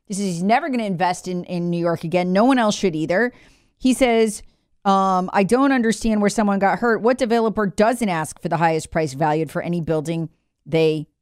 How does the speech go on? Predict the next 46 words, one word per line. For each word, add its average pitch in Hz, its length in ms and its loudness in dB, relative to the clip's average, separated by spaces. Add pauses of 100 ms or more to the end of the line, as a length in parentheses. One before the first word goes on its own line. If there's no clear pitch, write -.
(100)
built?" 151 240 -2
And 208 120 0
again, 247 400 2
remember, 233 540 0 (320)
Deutsche 277 400 -2
Bank 202 400 -2 (220)
testified 208 640 0
that 180 120 -10
they 208 120 0
were 190 120 -2
not 208 260 0
a 262 40 -2
victim 190 440 -6 (280)
and 196 160 -4
that 202 140 -4
they 214 120 0
wanted 208 300 -2
to 220 80 -4
do 196 180 -2
more 226 240 2
business 170 460 -4
with 156 160 -8
Trump. 143 240 -8
They 180 80 0
didn't 165 180 -2
lose 226 260 2
any 233 200 0
money. 220 400 -4 (180)
The 190 80 -8
loan 185 220 -2
was 185 160 -2
repaid 165 360 -10
on 151 140 -10
time. 135 280 -12 (460)
O'Leary 294 400 0
cautioned 254 600 0
against 196 400 -4
lasting 214 460 -2
repercussions 190 720 -2
this 196 200 -8
ruling 185 220 -6
might 185 160 -4
have 156 400 -4
on 180 100 -2
American 160 760 -6
business. 175 500 -2